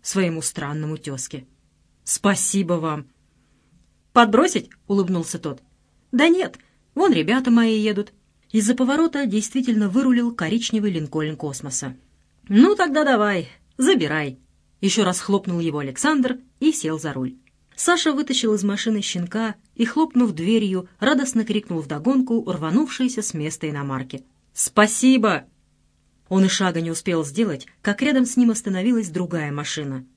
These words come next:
Из нее вывалились Пчела и Космос. «У, зверюга!» — схватил мастифа за морду Космос.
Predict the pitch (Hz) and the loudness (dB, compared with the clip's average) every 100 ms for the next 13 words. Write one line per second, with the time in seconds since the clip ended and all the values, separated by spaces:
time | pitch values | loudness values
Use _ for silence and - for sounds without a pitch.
0 | _ _ 220 208 233 254 330 214 254 240 | _ _ 4 6 8 8 4 2 2 2
1 | 226 208 208 - _ - - 247 269 240 | 0 -2 -4 -10 _ -12 0 2 2 0
2 | 240 - 151 143 143 - - _ _ _ | -4 -6 -6 -6 -10 -14 -16 _ _ _
3 | _ _ _ _ _ _ - 285 285 269 | _ _ _ _ _ _ -2 2 4 6
4 | 226 185 202 233 247 247 233 196 175 151 | 6 4 4 4 6 4 4 2 2 0
5 | 131 _ _ - - 190 180 202 170 156 | -4 _ _ -14 -4 -2 0 0 0 -4
6 | - 262 202 156 147 160 156 - 139 135 | -2 -2 -2 -4 -4 -4 -6 -6 -8 -8
7 | 131 - | -10 -12